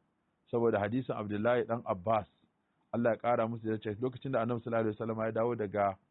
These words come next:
Hajjatul Wada, akwai wata mata ana kiranta Ummu Sinan, sai Annabi sallallahu alaihi wasallama ya tambaye ta, ya ce, "Me yasa biki zo kin yi aikin hajji tare da ni ba?" Ta ce, "Ya Rasulullah, ai mijina, wato ya kasance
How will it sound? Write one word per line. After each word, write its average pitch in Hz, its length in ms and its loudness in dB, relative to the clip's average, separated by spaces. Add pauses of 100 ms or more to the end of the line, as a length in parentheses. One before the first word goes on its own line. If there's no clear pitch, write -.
(420)
Hajjatul 107 420 0
Wada, 98 340 2 (580)
akwai 131 240 -2
wata 143 120 0
mata 120 240 0
ana 120 180 -4
kiranta 110 400 -2
Ummu 135 300 0
Sinan, 107 320 0 (720)
sai - 160 0
Annabi 127 220 -4
sallallahu 117 240 0
alaihi 110 120 -4
wasallama 120 220 -4
ya 110 60 0
tambaye 110 340 -4
ta, 123 80 -6
ya 113 60 -6
ce, 107 120 -6
"Me 110 120 -4
yasa 151 220 0
biki 120 200 -8
zo 113 120 -6
kin 123 160 -8
yi 117 60 -8
aikin 120 340 -2
hajji 110 200 -2
tare 98 280 0
da 104 120 -2
ni 95 140 -4
ba?" 92 160 -6 (840)
Ta 131 80 -12
ce, 127 100 -4
"Ya 131 140 4
Rasulullah, 113 600 0 (760)
ai 131 140 4
mijina, 120 580 0 (840)
wato 110 240 0
ya 120 140 4
kasance 127 340 -4